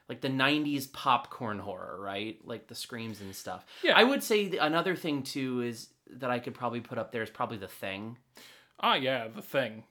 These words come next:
Speaker 2: That's a, that's a good one.
Speaker 1: 'Cause The Thing is just, like, it's a, it's a timeless classic, es-, especially, um, Carpenter's version of it. 'Cause I've seen both. I've seen the original one that he based it on and then his.
Speaker 2: Yeah.
Speaker 1: And his is far superior because it has the man, the myth, the legend himself,
Speaker 2: Yeah.
Speaker 1: uh, Mister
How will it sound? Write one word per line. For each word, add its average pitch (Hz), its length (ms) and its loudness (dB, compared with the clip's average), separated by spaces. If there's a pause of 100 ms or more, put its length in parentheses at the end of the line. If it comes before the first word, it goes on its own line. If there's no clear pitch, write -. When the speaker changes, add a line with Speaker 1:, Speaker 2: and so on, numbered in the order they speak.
Speaker 2:
That's 151 220 0
a, 151 360 0
that's 156 220 2
a - 20 -4
good 127 180 0
one. 107 280 -8
Speaker 1:
'Cause 135 120 -8
The 165 60 -6
Thing 190 240 4
is 127 140 2
just, 127 300 -4
like, 127 180 -4
it's - 140 -6
a, 131 80 -6 (200)
it's 160 160 -6
a 127 40 -8
timeless 135 580 -2
classic, - 580 -2 (140)
es-, - 220 -12
especially, 135 840 -2
um, 101 260 -4
Carpenter's 98 560 -6
version 92 360 -12
of 85 140 -16
it. - 240 -16
'Cause 127 120 -10
I've 175 120 -4
seen 208 240 2
both. 101 360 2
I've 110 80 -10
seen 147 200 -6
the 131 100 -2
original 113 420 -4
one 104 180 -4
that 98 100 -12
he 110 100 -12
based 104 340 -8
it 110 40 -10
on 95 180 -10
and 95 140 -14
then 95 220 -14
his. 101 300 -10 (340)
Speaker 2:
Yeah. 127 100 -4
Speaker 1:
And 143 100 -2
his 170 160 0
is 135 120 -6
far 147 220 2
superior 110 460 -4
because 110 340 -6
it 113 120 -4
has 110 400 -2
the 117 120 -6
man, 123 320 0
the 113 60 -4
myth, 113 200 -6
the 113 60 -14
legend 107 360 -4
himself, 101 760 -4
Speaker 2:
Yeah. 104 60 -6
Speaker 1:
uh, 104 160 -2
Mister 104 400 -6